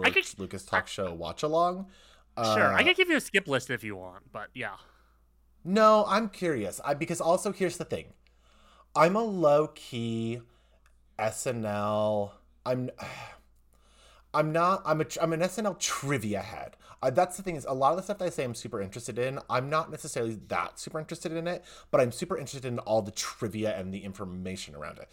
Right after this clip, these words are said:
Speaker 2: So I love S N L, and that was one of the first shows that I s-, remember seeing that felt like, oh, adult comedy, and I can, like, even if I didn't get it, but I would watch, like, reruns on E, where it was stuff from,
Speaker 1: Mm-hmm.
Speaker 2: like, the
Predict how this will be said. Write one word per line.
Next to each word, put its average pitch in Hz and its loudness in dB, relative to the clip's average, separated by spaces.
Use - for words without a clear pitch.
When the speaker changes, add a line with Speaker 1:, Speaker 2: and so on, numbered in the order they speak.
Speaker 2:
So - -8
I 143 4
love 117 0
S 107 -8
N 98 -4
L, 95 -4
and 101 -4
that 113 2
was 110 -2
one 107 -4
of 101 -4
the 104 -4
first 98 -6
shows 98 -2
that 95 -8
I 90 -6
s-, - -12
remember 98 -6
seeing 92 -8
that 90 -8
felt - -4
like, 87 -8
oh, 113 4
adult 95 -4
comedy, 117 -2
and 104 -6
I 95 -4
can, 95 -10
like, 98 -6
even 101 -6
if 95 -8
I - -6
didn't 90 -8
get 85 -8
it, 107 0
but - -2
I 139 6
would 151 4
watch, 131 2
like, 101 0
reruns 98 -2
on 92 -6
E, 131 -4
where 98 -2
it 95 -4
was 95 -6
stuff - -4
from, - -6
Speaker 1:
Mm-hmm. 147 -4
Speaker 2:
like, 247 -6
the - -8